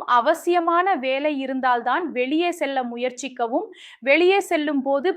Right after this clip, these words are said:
பேடட் ஜாக்கெட் போன்றவற்றை அணியவும். ஏனெனில் குளிர்காற்று உங்கள் உடலை தாக்கும் போது அந்த தூசி துகள்கள் உங்கள் மூக்கு பாதையில்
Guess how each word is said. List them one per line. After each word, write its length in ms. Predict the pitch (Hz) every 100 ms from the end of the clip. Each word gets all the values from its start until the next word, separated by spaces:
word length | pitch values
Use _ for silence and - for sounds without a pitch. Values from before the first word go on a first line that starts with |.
| 370
பேடட் 420 | 262 277 320 254 247
ஜாக்கெட் 400 | 254 254 269 254
போன்றவற்றை 560 | 254 240 233 226 226 311 - 240
அணியவும். 500 | 233 226 208 208 202 - - - - 247
ஏனெனில் 420 | 277 294 285 311 392 359
குளிர்காற்று 720 | 311 381 370 294 262 269 359 277 269
உங்கள் 240 | 269 269 240
உடலை 300 | 277 359 370 359 269
தாக்கும் 400 | 262 262 302 254
போது 280 | 226 220 294 262 - - - -
அந்த 260 | 294 349 381 247
தூசி 300 | 302 330 381 359
துகள்கள் 480 | 285 262 262 302 359 302
உங்கள் 260 | 269 262 254 247
மூக்கு 280 | 330 349 381 320
பாதையில் 440 | 247 240 240 233